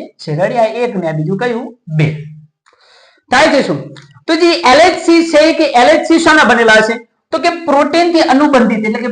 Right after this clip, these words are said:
પ્રોટીન થી જોડાયેલા હજારો રંજક દ્રવ્યોથી બને છે. રેડી? તો હજારો રંજક દ્રવ્ય અણુઓ, તો જો આ રંજક દ્રવ્યના અણુઓ છે, બ્લેક ડોટ મેં દર્શાવ્યા છે. એ શું છે? હજારો રંજક દ્રવ્યના અણુઓ ભેગા થઈ શું બનાવે છે? એક એલ એચ સી બનાવે છે.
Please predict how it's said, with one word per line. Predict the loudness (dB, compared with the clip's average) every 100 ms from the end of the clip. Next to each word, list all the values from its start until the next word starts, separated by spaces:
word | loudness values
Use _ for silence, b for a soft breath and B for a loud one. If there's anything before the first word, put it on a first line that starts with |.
| -6
પ્રોટીન | -6 -4 -6 -6
થી | -6 -4
જોડાયેલા | 0 4 4 4 0 -2 -4 2
હજારો | 4 4 4
રંજક | 2 2 2 2
દ્રવ્યોથી | 2 4 4 0 0 0
બને | 0 -4
છે. | -8 -14 -6 -4
રેડી? | -4 0
તો | 0 2
હજારો | 4 4 2
રંજક | 0
દ્રવ્ય | 0 0 0
અણુઓ, | 0 -2
તો | -2
જો | 2 2
આ |
રંજક | 0 -6 -4
દ્રવ્યના | -4 -2 -2
અણુઓ | -2 -2 -4
છે, | -2
બ્લેક | 0 0 0
ડોટ | -2 -4 -10
મેં | -6
દર્શાવ્યા | -6 -2 0 0 -2
છે. | -12 -20 _ _ _ _ _ -10
એ |
શું | -8 -2 -2
છે? | -2 -6 -12 -4 0
હજારો | 4 4 4
રંજક | 4 2 2
દ્રવ્યના | 2 2 2 2 2
અણુઓ | 2 2 0
ભેગા | 0 2
થઈ | 0 -2
શું | 0
બનાવે | 4 4 2 -2
છે? | -6 -6 -12 _ -20 -20 -4 0
એક | 2 2 0 2 2
એલ | 4
એચ | 0 -6
સી | -6
બનાવે | -8 -8 -14
છે. | -18